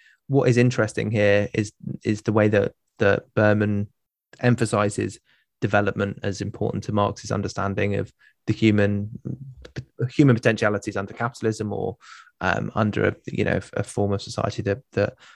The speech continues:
follows feudalism. And so it is about freedom and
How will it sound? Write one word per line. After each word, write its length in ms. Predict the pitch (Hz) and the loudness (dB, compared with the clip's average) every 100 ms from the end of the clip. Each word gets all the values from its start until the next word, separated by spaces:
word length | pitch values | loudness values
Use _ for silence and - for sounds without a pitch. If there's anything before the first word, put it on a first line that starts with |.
| _ | _
follows 300 | - 110 104 | 0 2 2
feudalism. 720 | - 117 110 104 101 101 98 - _ | 2 2 2 0 -2 -4 -6 -8 _
And 140 | - 120 | -4 4
so 80 | 120 | 6
it 80 | |
is 100 | 123 | 6
about 320 | 120 110 101 - | 4 2 0 -2
freedom 540 | - 107 104 101 101 | -2 -2 0 -4 -6
and 360 | - 98 95 | -8 -8 -8